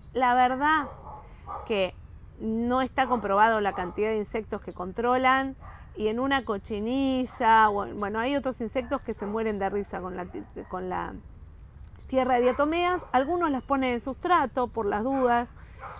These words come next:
no está mal, no pasa nada, es un molusco triturado. Tengan en cuenta que al ser la partícula muy, pero muy pequeña, puede afectar al sistema respiratorio. De hecho, yo no la uso,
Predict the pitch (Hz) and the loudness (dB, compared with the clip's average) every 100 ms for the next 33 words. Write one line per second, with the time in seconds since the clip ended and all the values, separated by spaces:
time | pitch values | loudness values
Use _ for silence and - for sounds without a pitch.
0 | - 262 277 277 240 262 269 254 247 240 | -8 0 0 2 0 6 6 6 2 0
1 | 240 - 254 339 311 233 226 220 240 214 | -2 -2 -2 0 0 -2 -4 -4 -4 -2
2 | 220 226 - 226 214 233 269 302 294 262 | 0 0 0 -4 -2 -4 -2 2 4 4
3 | 262 285 - - - - - - - 320 | 2 -2 -10 -20 -20 -20 -20 -14 -2 0
4 | 311 320 302 285 294 277 277 269 294 - | 2 2 2 2 2 2 2 0 -2 0
5 | 262 262 - 226 - 302 311 269 262 262 | -2 0 0 -2 -2 -2 -2 0 -2 -4
6 | 254 254 233 233 262 285 277 247 240 262 | -2 -2 0 0 0 0 0 -2 -2 -2
7 | 233 262 269 254 247 247 247 - 247 254 | -2 -2 0 -2 -2 -4 -4 -2 2 2
8 | 277 254 208 - 240 240 208 - 226 220 | 0 -4 -6 -2 -2 -2 -6 -6 -4 -4
9 | 214 - - - - 180 165 - - - | -6 -10 -10 -10 -8 -8 -10 -12 -16 -20
10 | - - 208 220 233 - 240 240 262 262 | -20 -10 -2 0 0 -2 -4 -2 -2 0
11 | 269 226 220 202 - 180 165 | 2 4 2 0 -6 -12 -12